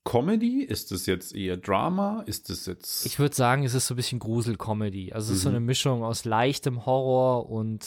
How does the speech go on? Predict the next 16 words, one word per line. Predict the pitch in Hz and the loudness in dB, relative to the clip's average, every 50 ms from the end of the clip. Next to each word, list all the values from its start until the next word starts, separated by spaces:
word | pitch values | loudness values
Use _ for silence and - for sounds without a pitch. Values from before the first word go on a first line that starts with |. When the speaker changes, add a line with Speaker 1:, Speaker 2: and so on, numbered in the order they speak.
| - - | -8 -6
Speaker 2:
ähm, | 107 101 101 98 98 98 95 95 92 92 95 98 - _ _ _ _ - 98 _ - | -4 -2 -2 -2 -2 -4 -4 -4 -6 -6 -6 -8 -10 _ _ _ _ -20 -20 _ -14
Speaker 1:
Okay. | - 95 92 95 110 123 - | -12 -12 -10 -10 -10 -10 -6
Speaker 2:
es | - 104 104 | -6 -2 -2
ist, | 120 120 - - - - | 0 0 0 -2 -4 0
glaub | 117 107 110 117 | 4 4 4 4
ich, | 123 117 - | 2 -2 0
nicht | 123 131 139 - - - - | 0 0 0 0 -4 -4 -2
zu | - - - 135 135 139 147 151 151 143 - | 0 2 2 2 2 2 0 -2 -4 -4 -6
gravierend | - - 131 127 117 110 117 120 135 139 127 131 127 123 - | -2 0 2 2 2 0 -2 0 0 0 2 2 0 0 0
schrecklich. | - - 120 120 - - 123 113 - - | -2 -2 -2 -4 -2 0 -2 -2 0 0
Also | 110 107 107 117 | -2 0 2 0
es | 107 113 | 0 2
ist | 117 | 0
jetzt | 117 107 - | 0 0 0
kein | - 120 110 110 | -2 -2 -2 0
Splatter-Horror. | - - - - - 117 120 - - 160 135 - - 135 135 135 135 135 139 139 | -2 -4 -4 -2 0 0 2 4 2 2 2 2 2 2 2 4 4 2 2 2